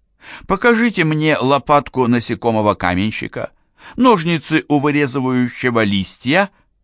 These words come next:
а показав, скажите: "Этот вырезывает листья, а этот изготовляет цемент". Одним словом,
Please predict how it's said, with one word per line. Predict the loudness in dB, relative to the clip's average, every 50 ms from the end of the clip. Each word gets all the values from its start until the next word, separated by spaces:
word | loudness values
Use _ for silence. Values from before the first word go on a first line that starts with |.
| _ _ _ _ _
а | -2 -2 0
показав, | 2 0 0 0 0 -2 -2 0 0 0 0 -2
скажите: | -4 -6 -4 -4 -2 -2 -2 -2 -2 -2 -2 -2 -2 -2 -2 -2 -6 _ _ _ _ _ _ _
"Этот | -2 -2 -2 -2 -2 -4 -2 -2
вырезывает | -2 -2 0 0 0 0 0 -2 -4 -2 -2 -4 -4 -4 -4
листья, | -2 -2 -2 -2 -2 -6 -6 -2 -2 0 0 -2 -4 _ _ _ _ _ _
а | 0 2 2
этот | 2 0 -2 -4 -6 -4 -2
изготовляет | -4 -4 -4 -4 -6 -4 -2 -2 -2 0 0 0 0 2 2 0 -2 -4
цемент". | -2 0 0 2 2 2 0 -4 -6 -12 -18 -20 -20 _ _ _ _ _ _ _ _ _ _ _ _ _ _ _ _ _
Одним | -2 -2 0 0 0 -2
словом, | -2 -4 -6 -4 -4 -2 -2 -2 -2 -4 -6